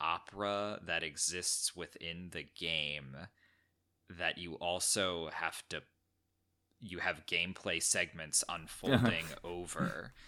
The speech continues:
Speaker 1: is, like, so incredibly ambitious that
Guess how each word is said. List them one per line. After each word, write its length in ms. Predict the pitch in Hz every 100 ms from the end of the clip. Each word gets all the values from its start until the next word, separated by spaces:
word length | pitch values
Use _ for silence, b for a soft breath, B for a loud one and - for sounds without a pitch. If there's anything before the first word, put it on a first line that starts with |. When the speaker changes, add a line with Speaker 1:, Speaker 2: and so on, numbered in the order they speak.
| B B -
Speaker 1:
is, 300 | 95 82 90
like, 300 | 82 80 -
so 1080 | - - - - - 107 110 127 131 135
incredibly 920 | - 90 85 - 95 92 98 - 98 95
ambitious 840 | 87 80 87 85 - 107 107 - -
that 400 | 87 78 76 -